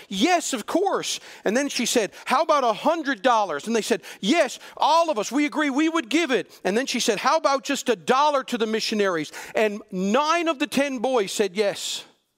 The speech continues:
And she looked at Johnny and she said, "You didn't say yes." And he said, "Well, until you said a dollar, I could say yes because now I actually have a dollar to give." <sighs> Right? It's easy.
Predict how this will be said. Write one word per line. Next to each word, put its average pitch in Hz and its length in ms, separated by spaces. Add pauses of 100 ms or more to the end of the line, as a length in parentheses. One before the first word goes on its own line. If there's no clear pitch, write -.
(1040)
And 196 120
she 233 160
looked 294 240
at 247 120
Johnny 269 340
and 233 100
she 220 140
said, 214 280 (240)
"You 302 260
didn't 349 260
say 294 300
yes." 254 420
And 214 80
he 202 60
said, 202 240
"Well, 214 280
until 233 520 (180)
you 208 140
said 226 200
a 190 60
dollar, 175 640 (200)
I 220 140
could 220 160
say 196 200
yes 220 360
because 185 320
now 220 220
I 185 80
actually 196 420
have 180 240
a 180 60
dollar 175 320
to 156 80
give." 208 580
<sighs> - 40 (3750)
Right? 185 200
It's - 180
easy. 185 520